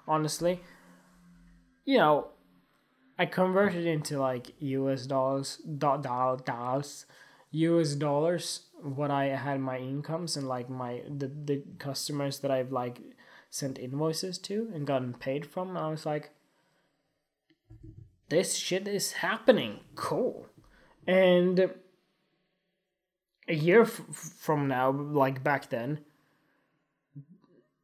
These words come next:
that would, that was, like, a New Year's resolution. And then I'm like, "I'm making bank now. I'm not really making bank.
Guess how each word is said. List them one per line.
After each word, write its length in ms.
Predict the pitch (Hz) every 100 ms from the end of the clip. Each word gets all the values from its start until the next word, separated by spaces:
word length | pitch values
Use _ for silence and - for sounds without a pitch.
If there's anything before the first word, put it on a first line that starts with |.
| - 156
that 200 | - 202
would, 320 | 233 170 147 151
that 220 | 180 226
was, 200 | 196 151
like, 220 | 165 151
a 80 | 143
New 320 | 139 151 170
Year's 380 | 160 156 147 -
resolution. 760 | 139 - 117 143 202 - - -
And 240 | 117 113
then 140 | 123 170
I'm 160 | 151
like, 160 | 131 113 - _ _
"I'm 180 | 233 143
making 360 | 120 - 165
bank 380 | 151 165 190 180
now. 220 | 135 90 -
I'm 160 | - 190
not 160 | 175 139
really 460 | 151 165 165 170
making 440 | 175 175 175 180 175
bank. 300 | 180 180